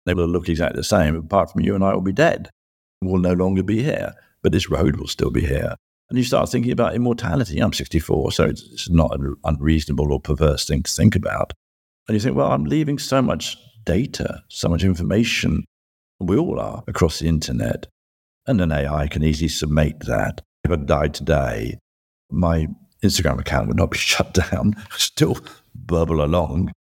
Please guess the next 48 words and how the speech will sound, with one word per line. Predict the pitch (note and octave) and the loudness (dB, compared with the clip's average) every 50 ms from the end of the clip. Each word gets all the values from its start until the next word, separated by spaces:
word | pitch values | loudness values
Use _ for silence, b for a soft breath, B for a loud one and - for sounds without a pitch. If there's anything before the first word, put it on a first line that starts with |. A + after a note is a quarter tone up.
| _ - | _ -14
And | B2 C#3+ C3+ | -8 -4 -2
a | C3 | 0
lot | C3+ C3+ A2 | 2 2 0
of | A#2+ C3+ | 0 -2
the | B2+ | -4
stuff | - - - B2 - | -2 -2 -2 -2 -2
that | - - | 0 -2
I've | A#2+ C3 | 0 0
said | - - - D#2 E2+ G2 | 0 -2 0 2 2 2
will | - - | 2 0
still | - - G#2 F#2+ | -2 0 -2 0
be | D#2 D#2 D2+ | 2 2 0
out | C#2+ C#2+ - - - | 0 -2 -4 -6 -2
there. | C#2+ C#2 D2 D#2+ | -2 0 2 2
A | D2+ D#2+ | 2 2
lot | F2+ | 2
of | F2+ | 2
my | G#2 A2+ | 0 0
thoughts | A#2 - - E2 D#2 D#2 - - - G2 | 0 -2 -2 0 0 0 0 -2 -2 -4
will | F#2+ | -4
still | - - - F2+ E2 | -4 -2 -2 -2 0
be | D2+ D#2+ | 0 0
out | C#2 C2 B1 - | -2 -2 -6 -8
there. | - B1 A#1 B1 - - _ _ _ _ _ _ - | -4 -2 0 0 -2 -4 _ _ _ _ _ _ -4
And | - G#2+ G#2 | -2 -2 0
so, | - A#2+ A#2+ B2 B2 A#2 A#2 | 4 4 4 4 2 0 -4
in | - G#2 F#2+ | -2 0 0
a | G2 F2+ | 0 2
way, | E2+ E2+ E2 D#2 F2+ G#2 | 2 0 0 2 4 2
are | A2 - | 2 2
we | - F2+ F2+ | 2 -2 -2
creating | - - - - - D#2+ D#2 D#2 D2+ - - - A2 - - | -2 -8 -12 -4 0 2 2 2 2 0 0 0 0 2 2
our | D#2 E2 E2+ E2 | 0 0 2 2
own | D#2+ D#2+ D#2+ D#2+ D#2+ D#2 D#2 | 2 2 2 0 -2 0 2
immortality | D#2 D#2 D#2 D2+ D2+ - D2 C2+ B1+ - - - F#2+ - | 2 2 2 2 0 0 -2 -2 -2 -2 -4 -2 0 0
by | - E2+ E2+ | 0 0 -2
working | E2+ F#2+ G2+ F#2+ F2 F#2+ - - G2 | -2 0 0 0 0 -2 -2 -2 -2
in | G2+ G2+ G2+ | 0 2 2
this? | G#2+ - - - - - - _ _ _ _ _ - | 2 2 0 -2 -6 -8 -10 _ _ _ _ _ -2
And | E2+ | -2
is | E2+ D2+ | 0 2
that | G2+ F#2+ - - | 4 2 2 2
something | - G2+ G#2 G2+ - A2 A2+ | 0 0 0 0 0 -2 0
we | A2+ A2+ | 0 0
shouldn't | A2 - - - - F#2+ - | 0 -2 -2 -2 -2 -2 -2
be | - | -2
doing? | - A2 A2+ - - - - - _ _ _ - | 0 0 0 2 2 0 -2 -4 _ _ _ -2
So | - F#2 F2 D#2 | 2 4 4 4